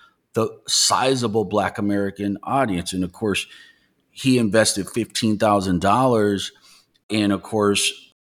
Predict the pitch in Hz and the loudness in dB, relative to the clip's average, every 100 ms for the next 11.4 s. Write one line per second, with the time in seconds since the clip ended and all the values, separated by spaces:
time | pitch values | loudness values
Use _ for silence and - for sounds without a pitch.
0 | _ 107 85 113 - 107 95 - - 117 | _ -4 -2 -2 -2 -4 0 2 2 2
1 | 139 123 107 90 - 98 101 95 - 110 | 2 2 0 -4 -8 -6 -8 -6 -6 -4
2 | 104 95 - 131 127 101 98 - 104 104 | -6 -6 -4 -4 0 0 0 0 0 2
3 | 101 95 - _ _ _ _ - 117 107 | 2 0 -6 _ _ _ _ -4 0 2
4 | 101 104 98 95 - - 127 - 120 107 | 2 4 4 2 -4 -4 -4 -4 -4 -2
5 | - - 131 143 123 104 87 87 73 71 | 0 0 0 0 0 -2 -2 -6 -8 -12
6 | - _ - _ _ _ _ - 107 101 | -20 _ -20 _ _ _ _ -2 2 4
7 | 98 98 98 95 92 87 - 135 139 - | 4 4 2 2 0 -4 -2 0 0 -2
8 | 127 107 104 - 110 101 98 98 95 85 | -2 -2 -2 0 2 4 4 2 0 0
9 | 101 98 92 85 98 92 - 110 107 - | 0 2 0 -2 -4 -4 -8 -6 -4 -4
10 | 101 95 98 98 87 90 110 113 - - | -2 -2 0 0 -2 0 0 0 -4 -6
11 | 104 101 95 | 0 2 0